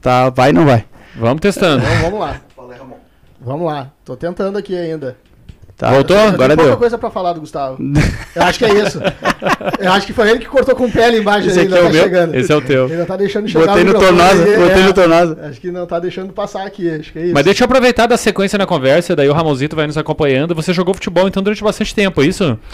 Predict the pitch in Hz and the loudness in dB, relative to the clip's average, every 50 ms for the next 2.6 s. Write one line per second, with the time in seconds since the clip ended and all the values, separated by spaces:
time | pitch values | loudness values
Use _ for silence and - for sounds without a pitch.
0 | - - - - - - - - 135 139 131 120 120 131 143 147 139 151 170 175 | -6 -6 -6 -10 -14 -16 -4 2 4 4 6 6 6 6 4 4 4 4 4 2
1 | - - - 156 139 165 180 165 - 190 190 196 196 175 151 175 185 202 190 165 | 0 0 0 0 2 2 2 2 2 2 2 2 2 4 4 4 2 4 2 4
2 | 170 180 214 269 269 - - 190 180 180 180 180 | 4 4 4 4 4 4 4 4 4 4 4 2